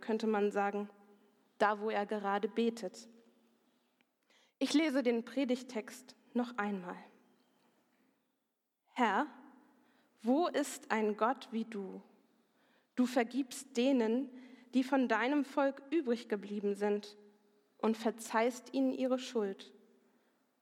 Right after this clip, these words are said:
Du bleibst nicht für immer zornig, denn du liebst es, gnädig zu sein. Ja, der Herr wird wieder Erbarmen mit uns haben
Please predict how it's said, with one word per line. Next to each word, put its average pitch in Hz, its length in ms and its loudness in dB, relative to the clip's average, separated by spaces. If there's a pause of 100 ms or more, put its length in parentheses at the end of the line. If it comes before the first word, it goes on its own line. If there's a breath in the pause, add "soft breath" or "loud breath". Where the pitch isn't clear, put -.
(640)
Du 285 140 4
bleibst 254 460 0
nicht 262 240 0
für - 140 2
immer 294 420 4
zornig, 233 680 -2 (680 soft breath)
denn 220 160 4
du 226 80 2
liebst 240 480 -2
es, - 320 -10
gnädig 220 560 0
zu 208 140 -6
sein. 202 420 -6 (1600)
Ja, 214 360 2 (560)
der 214 80 0
Herr 240 560 2
wird 262 220 0
wieder 285 240 4
Erbarmen 254 600 2
mit 214 160 0
uns 226 260 -2
haben 233 400 0